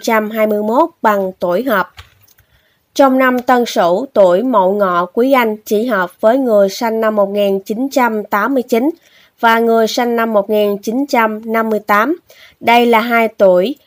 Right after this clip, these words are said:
mang lại cho Quý Anh nhiều may mắn. Trong năm Tân Sửu, tuổi đặc biệt kỵ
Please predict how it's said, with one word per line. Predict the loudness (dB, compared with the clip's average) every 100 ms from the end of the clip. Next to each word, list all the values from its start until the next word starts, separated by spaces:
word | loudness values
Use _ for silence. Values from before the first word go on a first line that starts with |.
| _ _ -4
mang | 0 2 2
lại | 2 0 -2 -2
cho | 2 2
Quý | 2 2
Anh | 2 0 -2
nhiều | 0 0 2 0 -2
may | 0 2
mắn. | 2 0 -2 -6 _ _ _ _ _ _ _ _ _ _ _ _ _ _ 0
Trong | 2 2
năm | 2 0 0
Tân | 2 2
Sửu, | 2 2 2 0 -6 2
tuổi | 4 4 0
đặc | -2 -4 -2
biệt | -2 -2 0
kỵ | 2 2